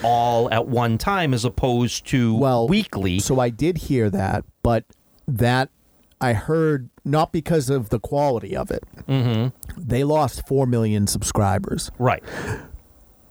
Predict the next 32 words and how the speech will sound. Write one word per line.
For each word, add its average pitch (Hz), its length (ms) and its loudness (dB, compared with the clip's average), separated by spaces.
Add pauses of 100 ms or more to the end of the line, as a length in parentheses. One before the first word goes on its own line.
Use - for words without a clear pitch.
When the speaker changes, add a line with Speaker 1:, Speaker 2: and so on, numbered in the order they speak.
(320)
Speaker 2:
One 147 260 2
of 214 100 0
the 190 80 0
most 131 340 0
dangerous 127 600 2
things 113 300 0
for 110 160 2
a 104 60 2
company 110 460 2
to 101 100 2
do 101 260 2
is 98 140 0
to 107 100 -2
start 107 360 0
a 95 80 2
streaming 95 560 2
service. - 540 -2
Speaker 1:
Right. 98 340 -2 (1160)
Speaker 2:
And 127 160 0
it 127 100 2
is, 120 200 0 (180)
Disney 143 320 2
Plus 139 340 0
is 110 120 0
hemorrhaging 101 1200 0 (100)
Speaker 1:
Oh, 214 140 2
yeah, 254 200 0
big 147 340 -2
time. 123 140 2
Speaker 2:
money. - 400 0 (360)
Beca-, 156 380 0 (160)
because 120 960 -2